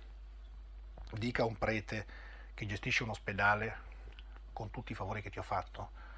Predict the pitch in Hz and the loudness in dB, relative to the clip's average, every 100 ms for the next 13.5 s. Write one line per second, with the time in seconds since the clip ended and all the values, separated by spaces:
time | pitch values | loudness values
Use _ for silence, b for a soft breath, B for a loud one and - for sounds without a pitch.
0 | B B B B B B - 107 110 104 | B B B B B B -4 -2 0 2
1 | - 131 123 117 - 131 117 131 139 120 | 6 6 4 2 2 4 6 4 4 6
2 | 113 110 - 123 - 120 110 - 123 117 | 4 2 2 0 0 -2 -2 2 2 2
3 | 110 107 104 120 101 - 107 110 - - | 0 2 6 8 6 2 -2 -2 -6 -8
4 | - 120 113 117 - 131 120 107 123 113 | -4 -4 -2 -2 0 2 2 6 8 8
5 | 92 98 113 - 110 101 101 107 107 101 | 8 0 -2 -2 -2 -2 0 0 0 -4
6 | - 110 - 101 - 98 98 - 104 95 | -4 -4 -2 -2 -2 -2 -2 -2 -2 -2
7 | 92 B B B B B - 131 185 180 | -2 B B B B B 0 2 8 8
8 | 135 110 110 - 104 98 117 131 98 101 | 8 2 0 0 0 2 2 2 0 0
9 | 92 95 104 110 98 B B B B - | 0 0 0 0 -2 B B B B 0
10 | 107 - 135 123 120 104 98 123 139 175 | 2 4 6 6 2 2 8 12 12 12
11 | 104 117 - 101 95 107 110 110 110 - | 6 0 -2 -2 2 4 4 2 0 2
12 | 123 120 - 151 147 113 110 - - 107 | 4 4 6 6 6 4 0 -2 2 8
13 | 107 92 104 - - | 8 8 2 -2 -8